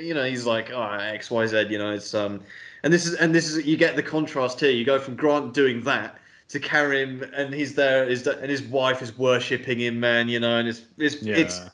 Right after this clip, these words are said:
Speaker 1: again, this stuff doesn't, doesn't hold up. It's, it's really cringe.
Speaker 2: Yeah, but,
Speaker 1: Uh,
Speaker 2: but his wife saves his life from a, uh, a pipe bomb someone stuck to his r-, like, roof or something, you know.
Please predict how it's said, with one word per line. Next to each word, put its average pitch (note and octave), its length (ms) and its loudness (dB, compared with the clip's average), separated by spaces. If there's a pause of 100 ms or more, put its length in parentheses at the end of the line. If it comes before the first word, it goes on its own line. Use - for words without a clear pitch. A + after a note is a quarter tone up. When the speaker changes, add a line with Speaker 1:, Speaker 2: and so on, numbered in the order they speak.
(140)
Speaker 1:
again, D3 280 0
this C3+ 140 -6
stuff - 280 -2
doesn't, A2+ 300 -10
doesn't A2 240 -2
hold G#2 280 -6
up. G2 180 -6
It's, - 340 -10
it's B2 200 -2
really A2 280 0
cringe. F#2+ 440 -8 (160)
Speaker 2:
Yeah, G#2 240 -6 (140)
but, D3+ 220 6
Speaker 1:
Uh, G#2+ 120 2 (160)
Speaker 2:
but F3 180 4
his D3+ 180 -2
wife E3 240 2
saves D3 380 -2
his C3+ 180 -6
life C#3 260 -2
from C3 260 -6
a, B2 120 0
uh, A#2+ 260 -2
a A#2 40 -4
pipe B2 440 0
bomb A2+ 240 -2
someone A2+ 220 -6
stuck - 380 -4
to - 120 -12
his G#2+ 140 -8
r-, A2 220 -14
like, A2+ 240 -4
roof A2+ 340 -6
or A2 100 -6
something, G#2+ 400 -8
you G#2+ 100 -4
know. A2 160 -4